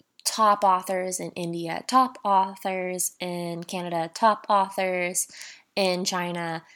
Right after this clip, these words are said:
historical poets from so-and-so, and the, the list came back much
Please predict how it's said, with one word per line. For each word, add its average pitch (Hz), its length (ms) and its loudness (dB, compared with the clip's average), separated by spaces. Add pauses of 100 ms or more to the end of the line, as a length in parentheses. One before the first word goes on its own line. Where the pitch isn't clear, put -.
historical 233 640 2
poets - 760 0 (260)
from 185 460 0
so-and-so, 175 920 0
and 196 480 0 (440)
the, 196 640 0 (100)
the 202 380 0
list 208 380 2
came 214 200 -2
back 190 240 -4
much 190 400 -6